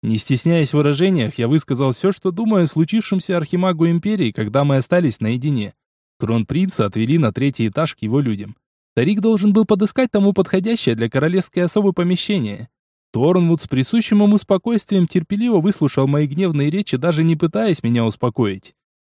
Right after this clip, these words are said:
И лишь когда я закончил, он спокойным голосом напомнил:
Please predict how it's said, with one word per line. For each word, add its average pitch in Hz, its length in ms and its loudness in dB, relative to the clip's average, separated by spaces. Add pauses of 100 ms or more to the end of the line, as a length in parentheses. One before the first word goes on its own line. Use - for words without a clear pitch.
И 104 140 -6
лишь 143 240 0
когда 127 300 2
я 139 120 4
закончил, 127 560 0
он 123 200 0
спокойным 123 520 0
голосом 123 480 -2
напомнил: 107 560 -2